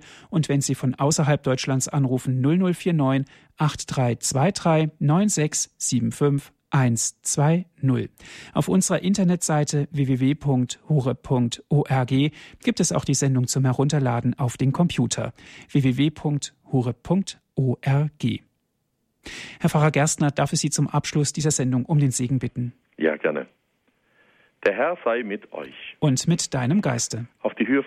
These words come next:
Speaker 2: Fürsprache der allerseligsten Jungfrau und Gottesmutter Maria, der Königin der heiligen Apostel und aller Apostel, segne, behüte und bewahre sie alle der allmächtige und gütige Gott,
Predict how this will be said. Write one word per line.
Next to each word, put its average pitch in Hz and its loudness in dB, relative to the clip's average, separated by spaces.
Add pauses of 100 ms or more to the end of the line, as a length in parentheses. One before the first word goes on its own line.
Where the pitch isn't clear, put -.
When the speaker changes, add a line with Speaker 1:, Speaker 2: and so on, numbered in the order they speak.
Speaker 2:
Fürsprache 143 0
der 123 0
allerseligsten 113 -2
Jungfrau 123 -2 (160)
und 107 -12
Gottesmutter 101 -2
Maria, 95 0
der - -4
Königin 151 -2
der 110 2
heiligen 104 -2
Apostel 123 -4 (520)
und 160 -2 (160)
aller 123 0
Apostel, 92 -2 (640)
segne, 135 0
behüte 120 0
und 113 0
bewahre 87 0
sie - -2
alle 87 -2
der - -2
allmächtige 95 0
und 98 0
gütige 110 0
Gott, 113 0